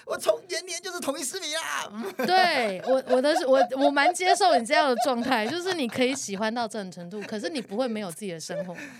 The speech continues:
Speaker 1: 那的确啦。
Speaker 2: 对啊，你不会因为
Speaker 1: 哎，
Speaker 2: 统一狮要去哪里打，
Speaker 1: 哎。
Speaker 2: 当主场，然后你就，哦，把所有的工作都丢到那边去，
Speaker 1: 哎，哎，哎。
Speaker 2: 然后或甚至就是我为了，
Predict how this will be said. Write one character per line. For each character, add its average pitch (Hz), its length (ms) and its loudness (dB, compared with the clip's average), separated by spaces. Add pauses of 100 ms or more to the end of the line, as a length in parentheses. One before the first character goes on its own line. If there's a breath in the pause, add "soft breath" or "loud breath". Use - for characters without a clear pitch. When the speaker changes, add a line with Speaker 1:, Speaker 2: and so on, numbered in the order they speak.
(140 loud breath)
Speaker 1:
那 254 120 0
的 254 160 -6
确 320 140 -2
啦。 180 240 -2
Speaker 2:
对 330 120 0
啊， 294 140 2
你 269 120 -2
不 277 180 -2
会 349 160 0
因 349 200 -4
为 311 260 0
Speaker 1:
哎， 147 280 -6
Speaker 2:
统 226 300 -2
一 294 160 0
狮 277 340 -6
要 285 160 0
去 262 200 -6
哪 190 260 -6
里 196 140 -6
打， 165 260 -12
Speaker 1:
哎。 - 40 -16 (240)
Speaker 2:
当 220 220 -4
主 190 200 -10
场， 170 300 -8 (240 loud breath)
然 208 140 -2
后 269 100 0
你 226 60 -4
就， 240 80 -2
哦， 247 180 -2
把 214 180 0
所 254 200 0
有 254 40 4
的 240 60 -4
工 233 220 -4
作 233 180 -4
都 226 80 -6
丢 220 160 -2
到 202 140 -2
那 196 80 -6
边 196 180 -6
去， 208 240 -6
Speaker 1:
哎， 170 80 -14
哎， 135 60 -14 (140)
哎。 - 60 -16
Speaker 2:
然 220 120 0
后 269 120 2
或 269 120 2
甚 254 180 -2
至 233 160 -6
就 233 140 -4
是 220 260 -2
我 202 220 -4
为 254 240 -2
了， 202 260 -4